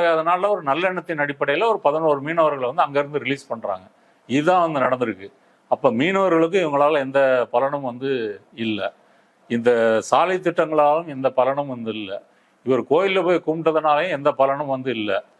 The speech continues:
அப்புறம் பாம்பன் பாலத்துல வந்து ஐந்நூறு கோடி ரூபாய் ஒதுக்கி வந்து அதை மட்டும் கட்டி வச்சிருக்காங்க. அது எதுக்குன்னா, ராமேஸ்வரத்தை வந்து ஒரு ஆன்மீக த-, சுற்றுலா தலமாக வந்து மாற்ற வேண்டும்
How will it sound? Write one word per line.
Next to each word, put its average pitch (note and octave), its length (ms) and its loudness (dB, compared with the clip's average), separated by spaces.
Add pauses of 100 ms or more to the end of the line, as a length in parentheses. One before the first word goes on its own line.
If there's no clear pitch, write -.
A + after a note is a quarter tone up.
(280)
அப்புறம் G#3 260 2
பாம்பன் G3 440 0
பாலத்துல E3 380 2
வந்து F3+ 140 0
ஐந்நூறு D#3 400 0
கோடி E3 240 0
ரூபாய் D#3+ 200 2
ஒதுக்கி D3+ 340 -2
வந்து D#3+ 160 -2
அதை C#3+ 200 2
மட்டும் C#3+ 240 -6
கட்டி C3 240 -2
வச்சிருக்காங்க. A2 440 -6 (360)
அது B2 200 2
எதுக்குன்னா, C#3+ 640 0 (340)
ராமேஸ்வரத்தை E3 580 2
வந்து D#3 280 0
ஒரு E3 140 4
ஆன்மீக E3 680 2
த-, A#2 300 -2
சுற்றுலா F3 460 0
தலமாக C#3+ 460 0
வந்து C#3+ 180 -8
மாற்ற C3 340 0
வேண்டும் A2 380 -4